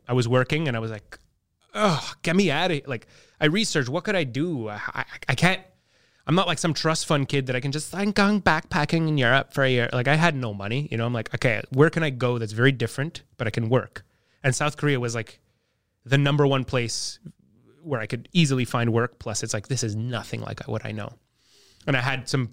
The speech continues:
friends in university from Korea, so I, they would tell me about the culture, and I was kind of intrigued. It's kinda cool.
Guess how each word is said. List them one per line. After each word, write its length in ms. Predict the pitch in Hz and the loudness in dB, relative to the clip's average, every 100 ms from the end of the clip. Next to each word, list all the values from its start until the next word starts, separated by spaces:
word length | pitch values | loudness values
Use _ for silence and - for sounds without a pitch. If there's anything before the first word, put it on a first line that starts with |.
| - | -6
friends 360 | - 120 117 | 0 0 0
in 80 | 113 | -2
university 500 | 113 110 107 - 113 | -4 -2 -4 -4 -6
from 280 | - 110 104 | -2 -2 -2
Korea, 420 | - 101 95 98 | -4 -6 -6 -6
so 160 | - 110 | -4 -4
I, 80 | |
they 160 | 113 127 | 0 -2
would 240 | 131 135 | -2 -8
tell 160 | - 123 | -2 0
me 100 | 120 | 2
about 220 | 113 110 | 0 -4
the 80 | 107 | -8
culture, 360 | - 104 - 120 | -8 -8 -6 -6
and 80 | |
I 40 | 110 | -4
was 100 | 107 | 0
kind 140 | 147 | 0
of 80 | 120 | 0
intrigued. 400 | 104 - 113 117 | -4 -4 -4 -2
It's 80 | 110 | -4
kinda 160 | 123 | -6
cool. 360 | - - 117 127 | -8 -12 -14 -16